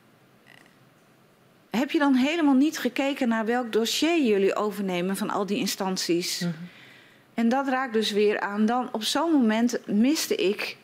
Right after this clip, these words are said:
Speaker 1: voelde ik me weer heel alleen.
Speaker 2: Alleen.
Speaker 1: Ik miste iemand die zou zeggen: "Wacht even, ik ga voor je regelen dat het goed komt." Want we hebben natuurlijk kadaster gebeld.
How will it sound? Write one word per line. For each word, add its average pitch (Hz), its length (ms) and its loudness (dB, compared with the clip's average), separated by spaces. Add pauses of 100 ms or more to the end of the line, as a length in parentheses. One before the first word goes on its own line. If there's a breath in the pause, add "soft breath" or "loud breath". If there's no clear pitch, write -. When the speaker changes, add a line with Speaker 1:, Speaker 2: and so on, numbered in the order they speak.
(140)
Speaker 1:
voelde 269 360 2
ik 196 100 -2
me 226 140 2
weer 262 200 0
heel 262 360 0
alleen. 208 220 0
Speaker 2:
Alleen. 208 220 -2
Speaker 1:
Ik 214 120 0
miste 262 360 0
iemand 196 640 0 (300 loud breath)
die 220 240 -2
zou 208 240 -2
zeggen: 196 460 -4 (560 loud breath)
"Wacht 247 300 -6
even, 226 600 -2
ik - 100 -6
ga 247 180 -2
voor 220 160 -2
je 190 100 2
regelen 269 480 0
dat 202 140 -2
het - 100 -10
goed 254 200 -2
komt." 269 360 0
Want 226 140 -4
we 147 60 -4
hebben 147 180 -6
natuurlijk - 260 -4
kadaster 247 380 -4
gebeld. 226 500 -2